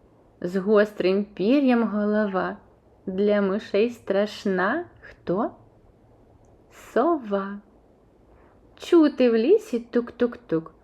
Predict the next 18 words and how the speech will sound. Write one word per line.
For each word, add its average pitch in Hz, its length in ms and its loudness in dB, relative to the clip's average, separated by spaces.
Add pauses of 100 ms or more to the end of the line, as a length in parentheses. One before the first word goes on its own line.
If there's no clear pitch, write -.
(280)
Угадайте, 208 920 0
чий 190 360 -4
то 202 300 0
звук? 208 540 -2 (680)
Як 202 200 -8
думаєте, 190 440 -10 (520)
дятел? 170 640 -4 (640)
Так, 339 420 6
дятел! 277 600 4 (600)
Хто - 460 4
мені 233 320 2
сказав 196 600 0 (100)
ку-ку 240 640 2 (180)
сто 233 480 2
разів 202 480 2
підряд 208 540 0
в 196 60 -8
гайку? 202 760 -2